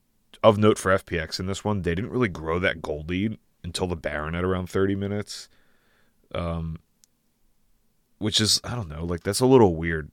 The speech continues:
Like, they didn't, with that kind of advantage, you should be able to snowball that pretty hard, but they were just not able to. Um, their comp didn't really have particularly strong ways to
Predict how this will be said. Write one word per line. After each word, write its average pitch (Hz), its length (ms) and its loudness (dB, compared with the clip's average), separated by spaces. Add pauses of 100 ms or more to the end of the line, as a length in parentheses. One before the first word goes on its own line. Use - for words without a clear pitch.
Like, 82 180 -8
they 87 100 -4
didn't, 98 320 0 (800)
with 95 140 -2
that 107 140 8
kind 120 200 8
of 107 80 6
advantage, 87 540 0
you - 40 -2
should 98 240 4
be 92 100 2
able 92 140 4
to 80 80 -2
snowball 82 400 -2
that 85 160 -2
pretty 90 200 -4
hard, 90 240 4
but 82 60 -8
they 82 80 -6
were 78 80 -6
just 87 180 -6
not 85 180 -4
able 78 280 -8
to. 90 360 -4 (180)
Um, 76 300 -14
their 85 140 -8
comp 98 260 -2
didn't 107 200 -2
really 95 180 0
have 87 240 -2
particularly 82 580 -6
strong 78 440 -8
ways 73 320 -10
to 71 280 -10